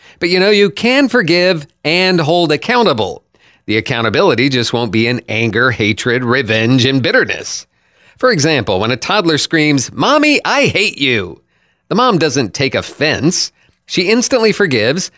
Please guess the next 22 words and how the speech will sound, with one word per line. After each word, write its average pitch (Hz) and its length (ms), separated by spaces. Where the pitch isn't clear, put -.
and 156 320
goes 147 260
straight 139 380
to 151 120
loving 120 580
correction. 147 840
So 95 180
someone 98 340
steals 113 540
from 143 220
you? 247 260
Instantly 185 500
forgive 139 800
and 214 420
hold 180 320
them 190 180
accountable. 180 680
In 143 240
love, 156 540
though, 98 540
not 139 260
hatred. 160 640